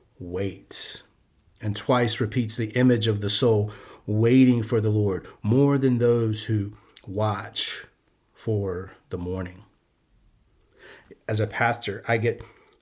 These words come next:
to wait for a little while with folks that are waiting for God to show up. And sometimes it's really dark down there.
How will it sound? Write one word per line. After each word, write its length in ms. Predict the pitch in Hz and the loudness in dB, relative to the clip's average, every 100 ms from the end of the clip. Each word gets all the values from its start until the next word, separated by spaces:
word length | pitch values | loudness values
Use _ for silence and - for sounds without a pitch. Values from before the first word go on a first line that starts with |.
| _ - | _ -6
to 80 | |
wait 280 | 110 117 110 | 0 0 -2
for 140 | - 92 | -6 -6
a 60 | |
little 240 | 92 87 90 | -6 -8 -8
while 360 | 85 85 92 | -10 -12 -14
with 300 | 98 85 - _ _ _ | -14 -14 -18 _ _ _
folks 400 | - 113 101 - | -4 -2 -2 -4
that 120 | 113 | -4
are 280 | 95 90 90 _ _ - | -2 -4 -8 _ _ -8
waiting 400 | 95 101 101 98 | -4 -4 -4 -6
for 100 | 95 | -8
God 380 | 92 98 90 | -4 -4 -6
to 60 | 85 | -8
show 400 | - - 95 87 | -8 -6 -6 -8
up. 300 | 85 - - - _ _ _ _ _ - | -14 -18 -20 -20 _ _ _ _ _ -8
And 100 | 110 | -4
sometimes 440 | 120 120 117 98 | -2 -2 -2 -6
it's 160 | 101 - | -8 -8
really 440 | 101 98 98 92 - - - _ _ - | -6 -4 -6 -10 -16 -20 -20 _ _ -4
dark 480 | 104 95 - - - _ | -2 -4 -8 -20 -20 _
down 280 | 95 85 90 | -12 -12 -14
there. 340 | 90 - - | -16 -16 -18